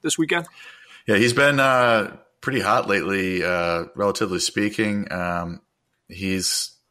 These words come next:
Speaker 2: he has four hundred, forty-eight yards and or a touchdown in five straight games. Um, he had five for one sixteen on eight targets against the Lions in week thirteen, three for seventy-two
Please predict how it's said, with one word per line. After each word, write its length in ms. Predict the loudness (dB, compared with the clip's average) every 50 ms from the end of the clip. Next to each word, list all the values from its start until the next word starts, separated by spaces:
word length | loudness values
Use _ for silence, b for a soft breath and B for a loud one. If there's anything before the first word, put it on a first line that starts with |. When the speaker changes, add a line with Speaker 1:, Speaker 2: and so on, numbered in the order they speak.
| _ _ -10
Speaker 2:
he 140 | -4 -2 0
has 160 | 0 0 0
four 260 | 0 2 2 2 4
hundred, 240 | 2 0 0 -2 0
forty-eight 320 | 0 2 4 4 2 2
yards 580 | 4 4 4 4 4 4 2 0 -2 -4 -4 -6 -8 -14 _ _ _ _ -6
and 240 | -4 -4 -2 0 0
or 160 | 2 0 0
a 20 |
touchdown 480 | 0 -2 -4 -4 -4 -2 -2 -2 -4 -4
in 60 | -4
five 220 | -4 -2 -2 -2 -2
straight 260 | -2 -4 -4 -4 -4
games. 480 | -4 -4 -4 -4 -4 -4 -4 -6 -6 B B B B B B B B B B B B B B B B B -6
Um, 520 | -4 -2 -2 -2 -2 -4 -4 -6 -10 -12 -16 _ _ -14
he 100 | -8 -4
had 160 | -2 -2 -2 0
five 240 | 0 2 2 2
for 120 | 0 0 0
one 180 | 0 0 0
sixteen 400 | 0 -2 -2 -2 -4 -2 -2 -2
on 80 | -2 -2
eight 160 | -4 -4 -2
targets 300 | -2 -2 0 0 -2 -2
against 180 | -4 -4 -6 -4
the 60 | -2
Lions 320 | 0 0 0 0 -2 -2
in 60 | -4 -4
week 160 | -4 -4 -2
thirteen, 480 | -2 -2 0 -2 -2 -2 -2 -2 -2
three 160 | -2 -2 -4 -2
for 100 | -2 -2
seventy-two 720 | -2 -2 -2 -2 -2 -2 0 2 4 4 4 2 0 -4